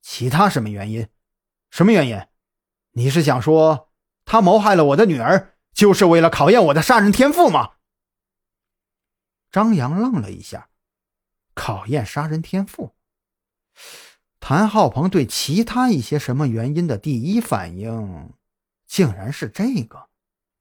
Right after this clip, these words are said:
这个发现让张扬的心顿时就咯噔了一下，他马上就明白了，这种情况只有一个最合理的解释，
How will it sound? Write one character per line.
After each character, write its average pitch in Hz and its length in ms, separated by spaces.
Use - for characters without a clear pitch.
这 170 200
个 117 120
发 123 200
现 110 440
让 143 180
张 202 220
扬 143 180
的 127 80
心 151 400
顿 135 240
时 - 180
就 120 140
咯 139 240
噔 185 260
了 117 140
一 95 140
下， - 260
他 180 160
马 123 220
上 165 180
就 120 140
明 98 260
白 143 160
了， - 200
这 190 180
种 160 160
情 151 160
况 147 460
只 165 240
有 135 120
一 131 220
个 208 160
最 139 220
合 123 260
理 151 160
的 123 100
解 - 220
释， - 240